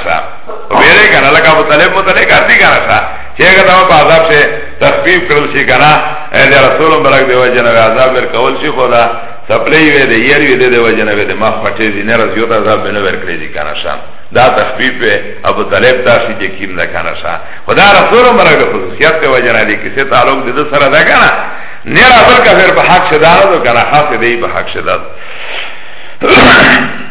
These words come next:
باب من قال لا رضا بعد حولین، لقوله تعالی حولین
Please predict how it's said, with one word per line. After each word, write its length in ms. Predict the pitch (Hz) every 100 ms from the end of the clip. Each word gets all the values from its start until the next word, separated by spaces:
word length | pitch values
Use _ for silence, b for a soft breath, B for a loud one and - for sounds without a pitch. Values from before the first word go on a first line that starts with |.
| - - - - - - - B B B B
باب 260 | - 170 190 190
من 120 | 185
قال 320 | 175 165 175 180 170 170 - -
لا 320 | 113 147 170
رضا 460 | 160 143 156 160 143
بعد 280 | 135 127 110
حولین، 640 | 107 95 92 92 87 85 82 - - B B B
لقوله 680 | 107 135 135 165 170 170 135 131
تعالی 300 | 120 120 131
حولین 680 | 131 113 113 113 127 135